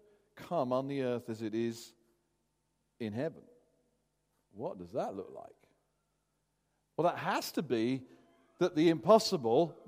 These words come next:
by our viewpoint, becomes possible. Actually, heaven is a, has a normal. Do, do you know?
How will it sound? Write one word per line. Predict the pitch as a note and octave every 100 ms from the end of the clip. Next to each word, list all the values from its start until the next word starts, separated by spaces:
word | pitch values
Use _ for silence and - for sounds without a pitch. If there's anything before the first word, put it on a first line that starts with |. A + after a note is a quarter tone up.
| -
by | C#3 C#3
our | F3+ F#3+
viewpoint, | C#3+ C3+ - C#3 D3+ D#3 -
becomes | D3 - D3 C#3
possible. | D3 C#3+ B2 F#2+ F2 - _ _ _ _ _ _ _ _ _ _ _ _ _ - - _ _ _ _ _ _ _ _ _ _ _ _ _ _ _ _ _ _ _ -
Actually, | F#3 - E3+ E3 - - - -
heaven | G3 B3+ B3+ A3+
is | F#3 E3+
a, | F#3+ G3
has | - F#3+ F#3
a | F#3
normal. | G3 G#3 F#3+ C3+ G#2 -
Do, | F#3
do | -
you | F3
know? | G3+ G3+